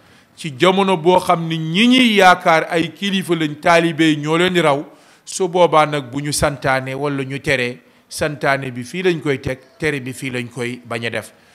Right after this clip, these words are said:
Su ko defee nag, kon ku ci amati kilifa bu mat kilifa,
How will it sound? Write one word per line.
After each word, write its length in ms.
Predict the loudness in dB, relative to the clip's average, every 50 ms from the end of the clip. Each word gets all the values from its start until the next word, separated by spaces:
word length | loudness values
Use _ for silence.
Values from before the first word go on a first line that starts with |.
| _ _ _ _
Su 140 | -16 -8 -6
ko 80 | -4 -4
defee 220 | -2 -2 -2 -2
nag, 160 | -2 -6 -6
kon 200 | -6 -8 -8 -8
ku 160 | -10 -12 -10
ci 140 | -10 -10 -6 -4
amati 380 | -2 -2 -2 -4 -6 -6 -12 -16
kilifa 480 | -10 -8 -6 -4 -4 -4 -6 -6 -10 -10 -10 -12
bu 160 | -8 -6 -4
mat 340 | 0 2 0 0 0 -6 -8
kilifa, 420 | -2 0 0 2 0 -2 -4 -8